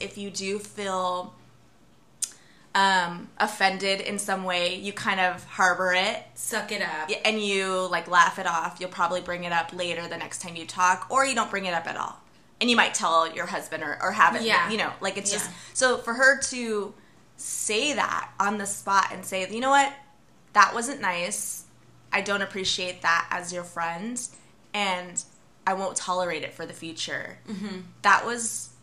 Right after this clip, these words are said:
Speaker 1: I don't know.
Speaker 2: Yeah, no.
Speaker 1: It just felt like, like, for me, I, I don't wanna use the word brave, but it just felt like so in the moment,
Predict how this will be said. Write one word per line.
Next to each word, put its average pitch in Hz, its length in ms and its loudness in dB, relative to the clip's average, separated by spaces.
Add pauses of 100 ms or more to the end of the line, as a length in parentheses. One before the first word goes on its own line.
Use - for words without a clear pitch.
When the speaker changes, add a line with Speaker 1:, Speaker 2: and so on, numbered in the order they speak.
(400)
Speaker 1:
I 233 60 -2
don't 339 160 -4
know. 302 340 4 (540)
Speaker 2:
Yeah, 240 340 8
no. 269 140 8
Speaker 1:
It 233 60 6
just - 220 4
felt 330 260 6
like, 320 220 0 (1500)
like, 220 340 -4 (600)
for 214 140 0
me, 226 280 -2
I, - 120 0 (280)
I - 40 0
don't 320 100 -2
wanna 403 120 -4
use 349 120 -4
the 233 80 -2
word 220 220 -2
brave, 175 360 2
but 190 140 -2
it 214 80 -4
just 254 220 -2
felt 254 200 2
like 247 160 -6
so 214 440 2
in 214 100 -4
the 208 80 -4
moment, 202 300 -2